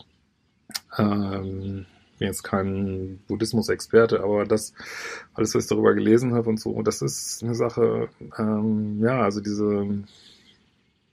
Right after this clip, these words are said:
scheint mir manchmal so eine Abwendung vom Leben zu sein, wo dass man sich dann schlecht fühlt, wenn man genießt und Genuss hat und, und auch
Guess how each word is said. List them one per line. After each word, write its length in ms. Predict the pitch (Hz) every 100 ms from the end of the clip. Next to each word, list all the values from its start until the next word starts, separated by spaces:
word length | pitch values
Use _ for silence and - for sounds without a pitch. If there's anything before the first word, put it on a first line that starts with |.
| _ _ _ _ _ _
scheint 200 | - 110
mir 60 | 113
manchmal 240 | 110 107
so 60 | 101
eine 120 | 98
Abwendung 720 | 107 110 - 107 104 101 98 98
vom 840 | - 101 98 98 98 95 95 95 - _ _ _ _ _ _ _ _ _ _ _ _ _ -
Leben 260 | 104 110
zu 120 | 107 101
sein, 260 | 104 101
wo 60 | 104
dass 100 | 104
man 100 | 98
sich 120 | -
dann 160 | 98 101
schlecht 360 | - 113 -
fühlt, 320 | - 107 101
wenn 100 | 107
man 480 | 98 92 95 95 98
genießt 640 | 95 101 101 120 127 - -
und 100 | 71
Genuss 340 | 101 113 -
hat 300 | 110 107 107
und, 300 | 92 92 90
und 180 | 92 90
auch 220 | 95 -